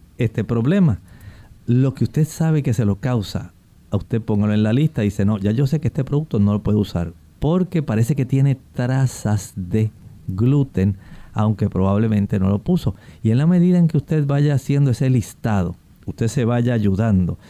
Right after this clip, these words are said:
y vaya usted detectando qué, qué fue lo que le generó los síntomas del cuadro que ya usted conoce que ha sufrido,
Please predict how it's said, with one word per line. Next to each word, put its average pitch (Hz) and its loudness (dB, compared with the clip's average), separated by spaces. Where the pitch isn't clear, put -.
y 135 2
vaya 143 2
usted 156 -2
detectando 139 -2
qué, 165 0
qué 185 2
fue 175 0
lo 175 2
que 147 -2
le 127 2
generó 117 2
los 156 2
síntomas 147 0
del 107 0
cuadro 131 0
que 117 -2
ya 95 0
usted 101 -4
conoce 131 0
que 104 -2
ha 92 -2
sufrido, 113 0